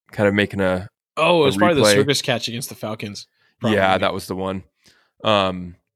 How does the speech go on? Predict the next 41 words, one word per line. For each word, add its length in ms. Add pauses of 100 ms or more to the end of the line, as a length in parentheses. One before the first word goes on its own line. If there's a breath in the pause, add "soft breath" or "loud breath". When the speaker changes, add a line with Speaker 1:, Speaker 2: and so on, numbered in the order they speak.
Speaker 1:
but 100
I, 200
I 140
disagree 400
with 100
him 100
switching 380
to 60
that. 300
I 120
think 220 (240)
Dave 160
Roberts' 300
steal 160
of 80
second 260
base 240
is 100
probably 640 (800)
the 80
Speaker 2:
Did 20
Speaker 1:
option 220
Speaker 2:
you 40
Speaker 1:
there. 100
Speaker 2:
see 200
that 240
catch, 340
though? 300
I 100
don't 140
know. 100
That 120
was 140
the 100
twenty-eight 480
to 80
three 200
comeback 580
against 220
the 80
Falcons. 540